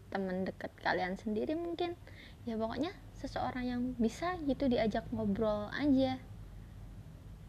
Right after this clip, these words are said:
biar nggak, nggak, nggak merasa kesepian aja gitu. Ya gitu. <laughs> Au, ah, gue jadi bingung mau ngomong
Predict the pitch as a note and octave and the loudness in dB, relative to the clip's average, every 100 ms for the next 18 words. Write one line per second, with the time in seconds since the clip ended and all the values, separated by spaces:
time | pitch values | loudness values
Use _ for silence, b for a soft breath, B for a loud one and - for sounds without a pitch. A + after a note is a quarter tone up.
0 | - - - - G#3+ A#3 A3+ G#3 - - | -14 -14 -10 2 6 6 6 4 0 -6
1 | - - - - - - G#3 G#3 G#3+ G3+ | -10 -10 -10 -12 -14 -6 -4 0 2 4
2 | G3 A3 - - - - - - - A3+ | 6 8 6 0 -16 -16 -16 -12 4 6
3 | - A#3 A#3+ A#3 - B3 B3+ - A#3+ - | 6 4 4 2 0 -4 -4 -6 -4 2
4 | B3+ A#3+ A#3+ - C#4 D4+ C#4 A#3+ G#3+ - | 4 4 2 0 2 6 6 6 4 -2
5 | - G#3+ - - - - - - - - | -10 -10 -12 -16 -16 -16 -16 -16 -16 -16
6 | - - - - - - - - - - | -16 -16 -16 -18 -18 -18 -18 -18 -18 -16
7 | - - A#3 G#3+ B3 - C4 D4 - - | -14 0 2 2 0 0 0 0 -2 -10
8 | - - - - - - - - - - | -12 -14 -14 -14 -16 -14 -14 -14 -12 -4
9 | - F4 - - - - C4+ C4+ C#4 D#4 | -4 -4 -8 -14 -14 -4 0 2 4 4
10 | C4+ C4 B3+ A#3 A3 G#3+ A#3 D4+ C4 A#3 | 8 10 10 8 6 6 4 2 0 0
11 | G#3+ | 0